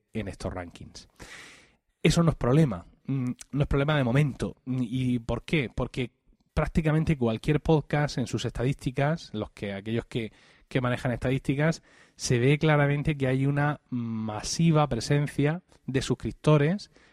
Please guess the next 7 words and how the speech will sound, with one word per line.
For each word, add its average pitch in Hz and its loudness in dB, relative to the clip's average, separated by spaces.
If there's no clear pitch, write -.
que 123 2
usan 143 2
las 127 -4
aplicaciones 110 -4
de, 104 -4
de 107 -4
Apple. - -10